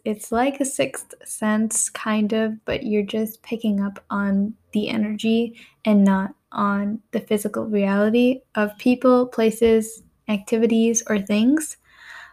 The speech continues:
Um, and I wanted to talk about, you know, you probably have an idea at this point to what intuition is. So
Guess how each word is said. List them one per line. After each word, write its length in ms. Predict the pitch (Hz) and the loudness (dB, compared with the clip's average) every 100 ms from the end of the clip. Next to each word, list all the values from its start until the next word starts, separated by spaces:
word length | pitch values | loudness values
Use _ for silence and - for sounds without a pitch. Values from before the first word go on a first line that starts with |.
| _ - | _ 2
Um, 500 | 214 214 220 220 - _ | 6 6 6 4 -4 _
and 400 | 226 220 220 220 254 | 0 2 4 2 0
I 80 | |
wanted 320 | 240 302 370 339 | -2 0 -2 -4
to 180 | 302 | -8
talk 360 | - - 220 220 | -10 -8 -8 -8
about, 680 | 208 190 196 196 - - - _ _ _ _ | -8 -6 -4 -6 -8 -16 -20 _ _ _ _
you 120 | 247 | 4
know, 60 | 226 | 6
you 120 | 254 | 4
probably 540 | 254 - 311 285 285 269 | 2 0 2 2 0 0
have 200 | 254 254 | 0 0
an 100 | 233 | 0
idea 360 | 220 196 196 | 0 0 0
at 120 | 190 196 | -2 -4
this 140 | 208 | -6
point 640 | - 208 202 202 214 - - _ | -6 -6 -4 -4 -6 -12 -20 _
to 520 | - 208 196 190 202 - _ | -6 -2 0 0 -4 -10 _
what 320 | 202 208 - - | -2 -2 -2 -4
intuition 520 | 190 190 190 185 196 | -4 -2 -6 -6 -4
is. 420 | 202 240 262 - _ _ _ _ _ _ | 0 2 0 -4 _ _ _ _ _ _
So 560 | - 208 196 190 - | -6 0 4 2 0